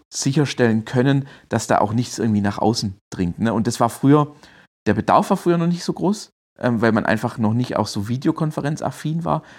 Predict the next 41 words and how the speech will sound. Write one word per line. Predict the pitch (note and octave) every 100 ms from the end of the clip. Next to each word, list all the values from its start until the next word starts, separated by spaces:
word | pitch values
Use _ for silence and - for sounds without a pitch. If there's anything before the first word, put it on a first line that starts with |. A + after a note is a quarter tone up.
| -
dass | G#2+
es | A2
eben | E2+ G#2
selbstverständlich | - G#2 - - A#2 C#3
ist, | C#3 C3+
dass | A#2+
ich | B2
jetzt | B2 - _ - - _
von | - B2 A#2+
zu | A#2+
Hause | A2+ B2+ B2+
oder | G2+ G#2+
von | G2+ A2+
wo | G#2
auch | F2
immer | - C#3 C3
aus | G#2+ -
arbeite | A2 A2+ B2+ B2+ E2+
und | G#2
mich | G#2+ A2
mit | G#2+
den |
Kolleginnen | G2+ G#2 G2+ G#2
und | F#2
Kollegen | G2+ F#2+ A#2+ C#3 - -
zusammensetzen | - B2 B2 C#3+ C3+ C3+ D3
kann. | C3 C3+ C#3 - - -
Und | - A2+ B2
das | B2
hat | D3+
natürlich | B2+ B2+ G#2
auch | A2+
dieses | A#2 A2+ G#2
Global | G2 G#2 G2
Social | - G2 G#2+
Intranet-Thema | A2+ D#3 D3+ B2 A#2+ - C3+ B2 A2 - -
nochmal | - A2+ G#2+
stark | G#2 G#2 A2+
nach | F#2 A2
vorne | - B2+
gebracht. | G#2+ - G#2